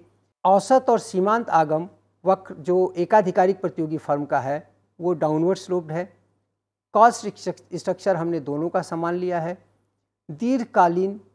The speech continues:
पूर्ण प्रतियोगी फर्म का संतुलन उस बिंदु पर होता है जहां एमसी एमआर को काट रही है, इसी बिंदु पर एसी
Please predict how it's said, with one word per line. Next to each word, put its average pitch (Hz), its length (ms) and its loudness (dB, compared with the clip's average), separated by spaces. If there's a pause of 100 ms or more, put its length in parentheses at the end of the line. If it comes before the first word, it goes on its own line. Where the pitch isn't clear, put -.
पूर्ण 240 180 -2
प्रतियोगी 185 400 -4
फर्म 170 260 -4
का 165 120 -4
संतुलन 160 540 -8 (100)
उस 190 200 -6
बिंदु 180 280 -2
पर 175 180 -4
होता 156 240 -4
है 165 80 0
जहां 156 200 -6
एमसी 147 380 -6
एमआर 139 300 -2
को 170 140 -6
काट 160 280 4
रही 165 200 -6
है, 170 220 -8 (1500)
इसी 233 260 -2
बिंदु 190 300 0
पर 170 300 -2 (300)
एसी 202 500 -2